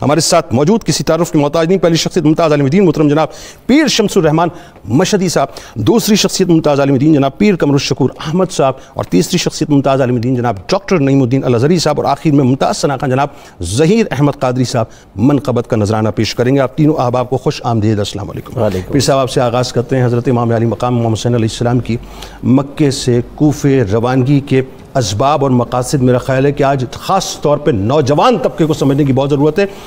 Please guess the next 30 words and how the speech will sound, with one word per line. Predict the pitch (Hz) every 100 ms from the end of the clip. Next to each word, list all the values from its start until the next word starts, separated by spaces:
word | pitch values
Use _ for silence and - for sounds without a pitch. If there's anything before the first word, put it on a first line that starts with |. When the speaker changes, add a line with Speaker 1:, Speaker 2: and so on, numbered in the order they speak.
| - -
Speaker 1:
کیونکہ | - 165 156
جتنا | 131 160 190
خلط | - 165 160
ملط | 202 -
کیا | 190
جا | 151 127
رہا | 117
ہے، | 107 - -
اس | - -
کی |
تصحیح | 165 170 220
ہونا | 165
بہت | 127 110
ضروری | 107 98 90
ہے۔ | - - - - - - - -
Speaker 2:
بسم | 127 127
اللہ | 107 113
الرحمن | 107 101 95 110
الرحیم۔ | 101 104 95 127 135 - - - - - - - - - - -
جنید | 143 113 101
بھائی، | 107 104
ماشاءاللہ | 101 98 104 104
موضوع | 107 101 101 110
بھی | 113
بہت | 107 107
خوبصورت | - 107 - 117 117
ہے، | 95 113
اور | 110
آپ | 110 -
نے | 113 110